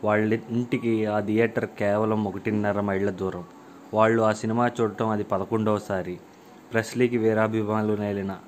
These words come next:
ఆ అక్కా చెల్లెళ్ళు ప్రెస్లీ ఫ్యాన్స్ క్లబ్లో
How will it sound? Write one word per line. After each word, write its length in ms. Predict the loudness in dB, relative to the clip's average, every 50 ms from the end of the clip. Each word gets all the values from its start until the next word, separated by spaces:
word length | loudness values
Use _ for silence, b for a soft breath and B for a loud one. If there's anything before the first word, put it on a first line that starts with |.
| -20 -16 -12
ఆ 300 | -6 -4 -2 -2 -2 -2
అక్కా 320 | -4 -4 0 0 0 2 2 0 -2
చెల్లెళ్ళు 500 | 0 0 0 0 0 -2 -4 -4 -6 -8 B B B B B B -6
ప్రెస్లీ 340 | -4 -4 -4 -4 -2 -2 -2
ఫ్యాన్స్ 460 | -2 -2 -4 -4 -2 -4 -6 -8 -10
క్లబ్లో 480 | -8 -6 -6 -6 -4 -4 -4 -4 -4